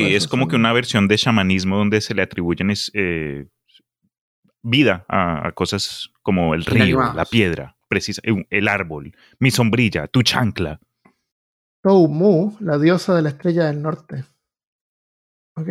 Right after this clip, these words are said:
Speaker 1: dale nomás, si no, no importa. Eh, Tou Mu, estoy viendo de dónde proviene esta diosa.
Speaker 3: Dale, súper bien. Ahí me, me lo, no-, nos avisa.
Speaker 1: Ah, tao-, taoísta.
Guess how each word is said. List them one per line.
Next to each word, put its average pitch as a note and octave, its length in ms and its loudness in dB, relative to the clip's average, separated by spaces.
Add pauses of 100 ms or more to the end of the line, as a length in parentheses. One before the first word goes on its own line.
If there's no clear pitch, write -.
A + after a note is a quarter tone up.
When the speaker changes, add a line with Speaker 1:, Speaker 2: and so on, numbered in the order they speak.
(120)
Speaker 1:
dale G3 220 0
nomás, A3 300 -6
si G3 100 -14
no, F3 220 -12 (260)
no F3 80 -12
importa. - 460 -16 (320)
Eh, D#2 440 -8 (140)
Tou E3 140 -18
Mu, D#3+ 400 -10
estoy F#3 200 -6
viendo F#3 200 -2
de F3 160 4
dónde E3 460 -2
proviene D#3 260 -2
esta D3+ 240 -8
diosa. D3 380 -8 (920)
Speaker 3:
Dale, B2 280 -2 (280)
súper C#3+ 300 -2
bien. A2+ 180 -10 (260)
Ahí A#2+ 200 -2
me, B2 260 -2
me A#2+ 440 -4
lo, A2+ 460 -12 (380)
no-, A#2 260 -6
nos A2+ 200 -12
avisa. F3 400 2
Speaker 1:
Ah, F#3+ 120 0
tao-, F#3 380 2
taoísta. A3+ 1040 4